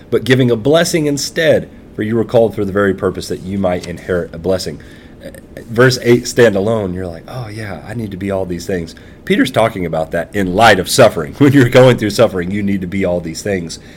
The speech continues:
And I just want you to see how blunt Peter is with what suffering is and what it, the result of enduring through it is. Uh, in verse nine, we, he makes it clear that, uh, if you, if you get through this and give a blessing instead, you're going to inherit a blessing.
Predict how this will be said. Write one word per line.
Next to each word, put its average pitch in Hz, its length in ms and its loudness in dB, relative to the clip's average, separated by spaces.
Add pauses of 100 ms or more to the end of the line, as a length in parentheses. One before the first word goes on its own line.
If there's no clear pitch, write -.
(220)
And 156 100 2
I 180 60 6
just 196 180 -2
want 196 180 0
you 160 80 -6
to 127 80 0
see 135 300 -2
how 117 380 0 (220)
blunt 113 480 0
Peter 98 340 0
is 92 300 2
with 90 180 -6
what 113 200 0
suffering 98 540 -2
is 104 280 -2
and 87 120 -6
what 92 140 -2
it, - 260 -12
the 95 80 -6
result 110 480 2 (220)
of 92 120 -2
enduring 98 400 0
through 90 200 -4
it 85 80 -6
is. 85 280 -8 (320)
Uh, 92 120 -2
in 104 100 -6
verse 104 220 -4
nine, 113 300 2
we, 95 120 -4
he 90 520 -14
makes 87 240 -10
it 92 100 -18
clear 95 280 -2
that, 85 200 -6 (420)
uh, 82 60 -8
if 80 160 -12
you, 87 160 -10
if - 180 -14
you 92 80 -8
get 95 220 -8
through 120 180 0
this 104 240 -2
and 90 160 -6
give 90 140 -6
a 90 40 -4
blessing 95 400 -4
instead, 104 500 -2 (300)
you're 87 140 -4
going 92 240 -4
to 90 160 -12
inherit 110 520 -2
a 95 60 -8
blessing. 98 580 -2